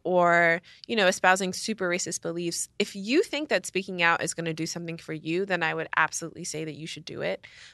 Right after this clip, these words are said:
But if it's a, another motivation, one where you feel like it's your duty to inform people, I would kinda sit and say, "Well, how,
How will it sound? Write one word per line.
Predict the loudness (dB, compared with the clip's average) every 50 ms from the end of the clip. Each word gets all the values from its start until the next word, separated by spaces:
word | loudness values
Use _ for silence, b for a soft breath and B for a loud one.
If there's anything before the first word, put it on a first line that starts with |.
| B _ _
But | 6 8 8 8 6 4 _
if | -6 -4 -4
it's | -4 -4 -2 0
a, | 2 2 2 2 0 -4 _ _ _ _
another | 0 0 2 2 4 6 6 6 6 6 6 6 6 6 4 2 0 -2 b b b b b b b b b 0
motivation, | 4 6 6 6 4 2 2 0 2 0 0 0 0 0 0 -2 -8 -10 _ _ _
one | -2 2 6 6 8 6 6 4 2
where | 2 4 4 4
you | 4 0 -4 -6 -6 -6
feel | -8 -14 -12 -8 -2 0 2 4 4 4 4 4 2 4
like | 4 4 4 4 2 -2 _
it's | -4 -4 -2 -6 -4
your | -2 -2 -2 -2
duty | -2 -4 -6 -6 -4 -4 -4 -4 -4 -4 -4 -4
to | -2 -2 -2 -2
inform | -2 -6 -2 0 0 0 0 -2
people, | -6 -10 -6 -4 0 4
I | 6 6
would | 6 4 0 0
kinda | 0 0 0 0
sit | -4 -4 -2 0 0 0 -2
and | -6 -8
say, | -4 0 0 0 0 0 -4 B B B B B B
"Well, | 2 2 4
how, | 6 8 10 10 10 10 8 6 4 0